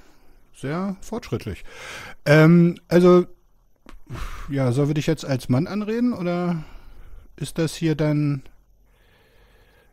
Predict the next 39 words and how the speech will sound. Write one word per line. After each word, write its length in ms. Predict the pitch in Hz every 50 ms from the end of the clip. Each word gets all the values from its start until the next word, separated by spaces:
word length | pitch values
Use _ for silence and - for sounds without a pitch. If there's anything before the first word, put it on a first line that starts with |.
| _ -
Nee, 420 | 117 110 110 110 107 104 104 107
ich 100 | 98 -
würde 140 | 131 120 123
sagen, 300 | 113 131 127 127 127 135
aktuell 420 | 135 131 - - 147 131 135 139
ist 160 | 147 - -
deine 240 | 135 127 127 127 123
Optik 500 | - 156 - - - - 214 214 214 -
und 320 | - 147 151 151 131 - -
die 120 | 147 147
sieht 240 | 135 139 151 147 -
eher 120 | 135 131
nach 140 | 131 135 123
Frau 320 | - - - 101 95 98
aus, 120 | 98 98 -
deswegen 500 | 117 - - 123 117 117 117 117 113 -
behandeln 320 | 123 113 117 120 113 110
wir 80 | 113 104
dich 180 | 110 107 -
als 240 | - 85 - - -
Frau. 840 | - - - - - - - 78 76 - 73 - - - - - - - - - - - - - - - - - - - -
Ja, 160 | 143 143 -
ist, 120 | - - -
glaub 160 | - 98 98
ich, 80 | 95
einfacher 500 | 98 107 107 - 139 123 139 139 135 131
und, 300 | 107 113 107 107 110 104
äh, 260 | 107 107 104 101 101 101 - - - - - - - - - -
was 220 | 123 120 - -
hier 240 | - 117 117 113 110
in 140 | 107 110 107
deinem 480 | 107 107 107 104 104 101 101 98 95 - - - - -
Perso 340 | - - 120 110 107 107 107
steht, 300 | 104 - - 104 98 95
das 160 | 98 95 92
ist, 140 | 95 82 90
äh, 60 | 92
uner-, 300 | 87 85 107 107 104 101 - _
unerheblich. 500 | - 147 151 120 117 113 - - 90 -